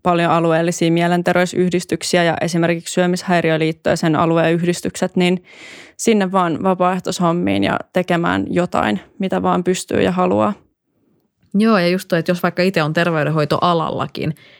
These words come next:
Speaker 2: niin että perehtyisi vähän niiden järjestöjen juttuihin. Ja vaikka Syömishäiriöliitto tekee tosi hyviä kampanjoita ja just käypähoitosuosituksen suositusta ja tällaista, mihin, mitä pitäisi viedä eteenpäin, niin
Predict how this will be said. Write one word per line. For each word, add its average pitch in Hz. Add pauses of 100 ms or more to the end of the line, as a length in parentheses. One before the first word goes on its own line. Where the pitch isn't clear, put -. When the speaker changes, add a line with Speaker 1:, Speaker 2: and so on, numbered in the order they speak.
(220)
Speaker 2:
niin 160
että 147
perehtyisi 156
vähän 147
niiden 143
järjestöjen 151
juttuihin. 170
Ja 147
vaikka 143 (460)
Syömishäiriöliitto 151
tekee 147
tosi 151
hyviä 139
kampanjoita 139
ja 67
just -
käypähoitosuosituksen 143 (200)
suositusta 151
ja 85
tällaista, -
mihin, 147
mitä 147
pitäisi 143
viedä 143
eteenpäin, 151
niin 143